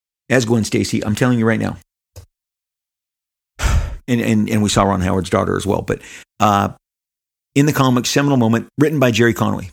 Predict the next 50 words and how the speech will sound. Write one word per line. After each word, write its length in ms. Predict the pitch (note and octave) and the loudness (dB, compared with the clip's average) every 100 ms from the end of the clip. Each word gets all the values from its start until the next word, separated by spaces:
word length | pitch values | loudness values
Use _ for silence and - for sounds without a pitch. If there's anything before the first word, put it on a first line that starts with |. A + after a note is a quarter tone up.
| - | -2
Jerry 300 | A2+ C#3+ C#3+ | 2 2 2
was 260 | A2+ B2 | 2 2
a 260 | A2+ G2+ F2 _ _ _ _ _ _ _ | 2 -2 -4 _ _ _ _ _ _ _
exciting 480 | - - - D3 C#3+ | -6 -2 2 2 2
writer. 260 | B2+ B2 B2+ | 2 2 2
I 80 | G#2+ | 2
followed 400 | B2 B2+ A#2+ - - | 2 0 -2 -6 -4
him 340 | B2 B2+ A2+ _ _ _ _ | 0 0 -2 _ _ _ _
to 120 | - C3+ | -2 2
every 200 | C3 C#3 | 2 2
comic 320 | B2 B2 A#2+ | 0 0 -2
he, 240 | - - _ _ _ _ - | -8 -16 _ _ _ _ -6
he 140 | - | 0
was 120 | C3 A2+ | 2 4
writing 260 | B2+ A#2+ | 4 2
during 220 | A2 C3 | 2 2
my 140 | A#2+ B2 | 2 2
period, 280 | - C3+ G#2+ | 2 2 2
and 80 | |
he 60 | A2+ | 0
was 100 | C3 | 0
doing 160 | A#2 G#2 | 0 0
a 40 | |
lot 200 | G#2 A#2 | 2 2
of 40 | G#2+ | 2
the 60 | |
heavy 160 | A#2 A2+ | 2 2
lifting 400 | G#2+ G#2+ G#2 - - | 0 0 -2 -2 -2
at 160 | A2+ | 0
Marvel 240 | B2 A2 G#2 | 2 0 0
Comics. 400 | A2 G#2 G2+ - _ _ _ _ - | -2 -4 -4 -10 _ _ _ _ -2
In 80 | |
addition 300 | G#2+ A#2+ - | 0 0 0
to 40 | B2+ | 0
going 280 | A#2+ A2 - _ _ | 2 0 -4 _ _
off 220 | A2+ A#2 | 0 2
and 100 | B2 | 2
on 140 | A#2 A#2+ | 2 0
with 100 | G#2 | -2
Spider-Man, 640 | - A#2+ G#2+ G#2+ G#2+ A2 _ G#2+ | 0 2 2 0 -2 -4 _ 0
along 240 | G#2+ A2 | 2 2
with 100 | G#2+ | 0
Len 220 | A2+ A2+ | 0 0
Wein 180 | A2+ A#2 | 0 0
and 80 | G#2+ | 2
Marv 220 | G#2+ G#2+ | 0 0
Wolfman 280 | A2+ A2+ G2+ | -2 -4 0
during 200 | G#2+ G#2 | 0 0
this 80 | F#2 | -2
time, 260 | G#2 G2+ | -2 -4